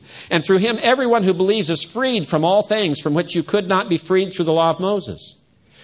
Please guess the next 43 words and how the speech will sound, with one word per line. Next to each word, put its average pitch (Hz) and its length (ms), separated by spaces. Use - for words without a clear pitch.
You 170 120
see, 220 140
there 190 100
were 170 60
some 208 280
Jews 185 320
in 160 80
that 165 240
day, 170 240
as 131 140
there 139 100
are 135 40
many 165 180
people 156 280
today, 165 280
who 143 80
believed, 143 320
"Well, 143 100
if 139 80
I 196 120
just 170 220
keep 180 220
the 180 60
Ten 151 260
Commandments, 139 680
I 156 160
will 165 140
be 135 100
saved. 107 460
God's 135 260
going 147 220
to 131 40
accept 127 320
me 123 100
into 110 180
his 101 100
heaven." 104 260
Paul 151 200
said, 139 240
"Oh, 147 140
no, 202 160
you 113 120
won't. 90 320